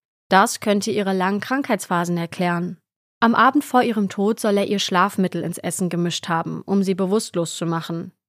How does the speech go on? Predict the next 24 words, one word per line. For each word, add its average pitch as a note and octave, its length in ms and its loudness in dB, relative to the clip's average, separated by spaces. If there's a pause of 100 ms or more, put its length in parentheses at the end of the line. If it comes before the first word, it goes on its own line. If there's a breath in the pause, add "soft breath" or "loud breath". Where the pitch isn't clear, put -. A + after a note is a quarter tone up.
(240)
Anschließend A#3+ 760 2
soll F#3+ 180 4
Paul G3+ 340 2
ihr A3+ 160 0
die F#3+ 100 0
tödliche A3 480 0
Dosis F#3+ 400 -2
Nikotin F#3+ 560 -2
hinters G3 380 -2
Ohr G3 220 4
gespritzt - 800 -4
und F#3+ 160 0
sämtliche A3 560 0
Utensilien F#3 680 0
entsorgt F#3 540 -2
haben. F3 360 -4 (380)
Erst B3 320 0
dann A3+ 320 4
soll F#3+ 160 0
er F#3 100 0
den F#3 160 0
Notarzt F3+ 480 -2
gerufen F3+ 440 -2
haben. F3 380 -6